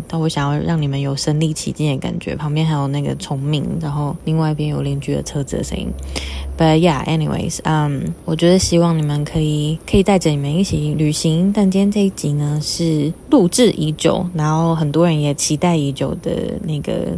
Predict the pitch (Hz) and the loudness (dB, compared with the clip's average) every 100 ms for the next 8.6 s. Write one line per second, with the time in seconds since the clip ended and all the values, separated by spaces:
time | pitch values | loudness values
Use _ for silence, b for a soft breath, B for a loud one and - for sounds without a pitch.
0 | 175 151 147 - 160 156 - 151 151 143 | -4 -4 -2 -2 -2 -2 -2 -2 -2 -2
1 | 143 139 147 - 156 156 - - 160 165 | -2 -4 -4 -6 -6 -4 -4 -4 2 2
2 | 139 - - 175 - - 175 233 - 165 | 2 -6 -8 -6 -4 -6 -2 -2 2 0
3 | 139 - - - B B B B 165 170 | 0 -6 -12 -12 B B B B 0 2
4 | 156 147 147 185 196 185 143 147 147 151 | 2 0 0 0 0 0 0 0 0 -2
5 | 143 147 165 143 135 - 147 - - - | -2 0 0 0 0 2 2 -2 -4 -2
6 | 165 170 151 147 156 165 151 147 165 B | -2 -2 -2 -4 -2 0 2 2 -2 B
7 | B - 160 196 196 190 185 180 165 170 | B -2 2 4 2 2 0 2 2 2
8 | 156 - 143 - - | 0 -2 -6 -4 -6